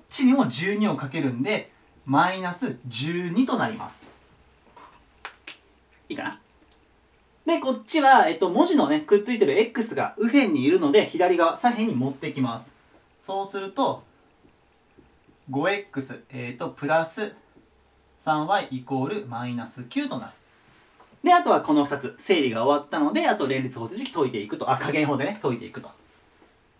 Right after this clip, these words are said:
で、三ワイ揃ってるから、そのままいこうか。四エックスプラス三ワイイコールマイナス十二で、五エックス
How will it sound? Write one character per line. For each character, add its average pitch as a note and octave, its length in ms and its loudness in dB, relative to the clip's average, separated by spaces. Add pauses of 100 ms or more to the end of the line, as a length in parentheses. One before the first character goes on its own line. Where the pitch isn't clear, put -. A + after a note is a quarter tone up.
(340)
で、 C4+ 140 0
三 F#4+ 200 6
ワ G4 100 4
イ - 60 0
揃 B3+ 260 4
っ - 220 -8
て A#3+ 120 0
る C#3 160 2
か A2+ 260 -8
ら、 F3+ 420 2 (1300)
そ F3+ 80 -12
の F#3 60 -6
ま G3+ 120 -2
ま G#3+ 80 -2
い G#3+ 40 -8
こ A3+ 100 -8
う - 40 -12
か。 - 180 -2
四 E3 320 -6
エ - 200 -10
ッ - 40 -20
ク C3+ 80 -6
ス C3 320 -4 (920)
プ - 80 -6
ラ D3 80 -2
ス - 120 -16
三 D#3+ 420 -2
ワ C#3 140 0
イ C3 160 -6
イ C3 180 -10
コ D3 200 -6
ー C3+ 40 -8
ル C3+ 160 -2
マ C3 240 -2
イ B2+ 40 -2
ナ A#2+ 120 -6
ス B2 180 -16
十 B2 380 -4
二 D#3+ 280 -6 (540)
で、 - 260 -10 (840)
五 C3+ 160 -4
エ D3 40 -6
ッ C#3 180 -10
ク B2+ 120 -18
ス G3 160 -10